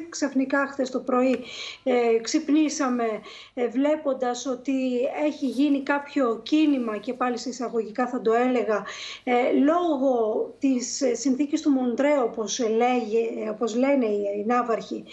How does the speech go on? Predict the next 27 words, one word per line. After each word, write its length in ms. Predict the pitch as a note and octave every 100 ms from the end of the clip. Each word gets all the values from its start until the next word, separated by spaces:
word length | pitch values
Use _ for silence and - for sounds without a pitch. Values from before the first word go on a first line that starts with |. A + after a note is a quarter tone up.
| - -
στην 560 | - - C#4 B3+ A#3+ A3+
κοινή 400 | C#4 B3+ C4 C4
τους 220 | A#3 F#3
δήλωση. 480 | A3 D4+ F4+ F#4+ - F#4+ - - -
Ουσιαστικά, 580 | D4+ C4+ C#4+ C#4 C#4 E4 E4+ C4
βέβαια, 340 | D4+ D#4 D#4+
από 160 | D#4 C4
πίσω 420 | C#4+ D4+ D#4 C#4+
κρύβονται, 580 | C4 C4+ C#4+ D4 D4+ D#4 D#4 - - - -
ε, 100 | C4+ B3+ B3+ B3 B3 B3+
ή 280 | C4 D#4+ F4+ F#4+ - D4+ D4+
μπορεί 300 | C4 D#4 E4
και 100 | E4+
να 120 | E4+
μην 140 | F4+
κρύβονται, 480 | D4+ D#4+ C4 A3+ A#3
είναι 200 | C#4+ D4
φανερά 500 | D4 C#4+ C4 C#4+ D#4
πλέον, 720 | D4+ B3 A3 A3+ C4 D#4 D4+ C#4+
είναι 160 | C#4+ D4
φανερή 720 | D4 C4+ C4+ B3+ B3 B3+ C#4+ D#4+ C#4
η 40 |
δυσαρέσκεια 760 | B3+ B3 B3 A#3+ C#4+ - D#4+ D#4
που 100 | C#4+
υπάρχει 420 | B3+ C#4 C#4 C#4+
στο 200 | - B3+
στράτευμα 800 | B3 C#4 B3+ B3 B3+ F#3 G3+ A3